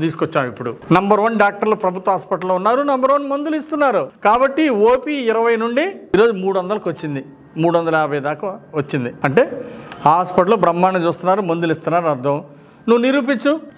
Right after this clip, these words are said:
ఎవరైనా మందులు అమ్ముకుంటున్నా నిరూపిస్తే ఖచ్చితంగా మేము చర్యలు తీసుకుంటాం. నువ్వు అన్యాయంగా గుడ్డగాల్చి ఆ హాస్పిటల్లో వాళ్ళు అమ్ముకుంటున్నారు, వీళ్ళు అమ్ముకుంటున్నారని ఈ సోది కబుర్లు, సుత్తి కబుర్లు మానుకొని ఏదైనా ఉంటే ఆధారాలతో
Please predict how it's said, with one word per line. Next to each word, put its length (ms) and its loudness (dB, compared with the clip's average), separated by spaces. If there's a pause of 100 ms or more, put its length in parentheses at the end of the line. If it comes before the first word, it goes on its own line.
(100)
ఎవరైనా 320 2 (100)
మందులు 280 4
అమ్ముకుంటున్నా 420 -2
నిరూపిస్తే 480 0 (480)
ఖచ్చితంగా 480 4 (180)
మేము 160 -4
చర్యలు 300 0
తీసుకుంటాం. 400 -4 (340)
నువ్వు 200 4
అన్యాయంగా 580 4 (500)
గుడ్డగాల్చి 560 2 (220)
ఆ 20 2 (100)
హాస్పిటల్లో 500 -2 (120)
వాళ్ళు 180 2
అమ్ముకుంటున్నారు, 440 -2
వీళ్ళు 160 0
అమ్ముకుంటున్నారని 540 -4 (1080)
ఈ 40 8 (100)
సోది 340 4
కబుర్లు, 300 2
సుత్తి 240 -6
కబుర్లు 300 2
మానుకొని 440 -2 (420)
ఏదైనా 220 4
ఉంటే 180 4
ఆధారాలతో 400 2